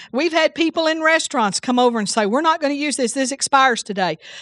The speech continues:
And, you know, hand us coupons for the restaurant that we're in. And, uh, you know, so God gets this,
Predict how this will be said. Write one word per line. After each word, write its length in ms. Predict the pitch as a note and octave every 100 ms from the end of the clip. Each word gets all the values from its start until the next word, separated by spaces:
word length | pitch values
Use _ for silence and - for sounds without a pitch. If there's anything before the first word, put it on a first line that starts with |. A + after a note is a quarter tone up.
| -
And, 220 | G#3+ G#3
you 80 | B3
know, 120 | A3+
hand 280 | F#3+ B3+ C#4
us 100 | C4
coupons 600 | - D4+ - B3+ F#3 E3+
for 120 | - G#3
the 120 | A3
restaurant 580 | B3+ A#3 - G3 D#3+ -
that 160 | F#3+
we're 220 | G#3 F3
in. 240 | E3+ D3+ - - - - B3+
And, 320 | A#3 A3 G#3
uh, 240 | G3 E3+ G3
you 180 | A#3
know, 240 | B3 G#3 F#3+
so 220 | - A3+
God 380 | G#3+ C#4 E4+ A#3+
gets 300 | C#4+ - -
this, 280 | A3+ -